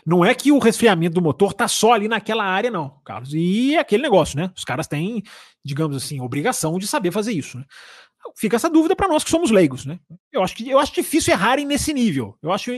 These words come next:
difícil errarem desse tanto. Mas pode acontecer. É um, é um, como é um, um, digamos assim, um, um efeito ousado da, da Red Bull,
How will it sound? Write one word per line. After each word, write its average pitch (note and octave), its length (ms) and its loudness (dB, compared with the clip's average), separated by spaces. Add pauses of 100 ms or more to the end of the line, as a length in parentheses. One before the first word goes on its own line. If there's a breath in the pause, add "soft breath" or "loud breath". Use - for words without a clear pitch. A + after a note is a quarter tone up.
difícil A3+ 460 -2
errarem B3 260 0
desse C4 240 -4
tanto. F#3+ 420 -2 (760 loud breath)
Mas G#3+ 560 -4 (1120)
pode C3+ 220 2
acontecer. E3+ 500 0 (140)
É C3+ 100 0
um, D#3+ 140 4
é G#3 120 2
um, A3 140 2
como C4 520 2
é F3 60 4
um, D#3+ 320 -2
um, C#3+ 260 -8
digamos C3 320 -6
assim, - 180 -8
um, C3+ 340 -8
um D3 60 -2
efeito A3 460 0
ousado D#3+ 560 0
da, C3 120 -4
da B2 140 -8
Red B2 220 -8
Bull, G#3 260 -4